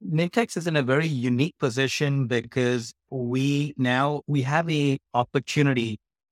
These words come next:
a once in a lifetime, or, or let me just call it, like, a generational opportunity right now, where someone can come in and really have a significant impact on the design and the implementation of a,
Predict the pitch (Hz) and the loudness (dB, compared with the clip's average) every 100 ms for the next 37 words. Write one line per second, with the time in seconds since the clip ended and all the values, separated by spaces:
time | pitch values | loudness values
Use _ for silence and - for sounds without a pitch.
0 | _ - 113 135 139 151 127 123 120 131 | _ -2 2 2 2 0 2 2 0 0
1 | 127 120 113 - - 98 131 135 131 131 | 0 0 0 -4 -10 -4 -2 0 0 0
2 | 143 143 - 135 131 127 120 107 123 120 | 0 -2 0 0 2 0 -4 -4 0 2
3 | 110 113 123 143 120 110 120 - 120 117 | 2 0 0 0 0 0 -2 0 0 2
4 | 113 110 110 110 120 113 113 131 131 - | 2 2 2 0 0 2 2 0 -2 0
5 | 165 214 226 196 160 - 143 120 123 131 | 0 2 0 0 -4 -4 0 2 2 2
6 | 120 123 127 117 113 139 156 151 151 143 | 0 -2 -2 0 4 4 4 0 -2 -4
7 | - _ - 135 127 120 127 - 131 120 | -8 _ -6 0 0 0 -2 0 0 2
8 | 131 156 170 - 151 - 123 120 120 123 | 2 0 -2 -4 -6 -2 0 0 0 2
9 | 123 - - - 120 113 113 113 120 - | 2 -2 -12 -4 0 4 4 2 0 -2
10 | 117 107 117 110 107 113 120 143 139 - | -4 0 -2 -2 0 2 4 2 0 -2
11 | 110 110 113 113 113 131 127 117 120 117 | -2 0 2 2 0 0 0 2 0 0
12 | - 120 107 107 104 | 0 0 0 0 0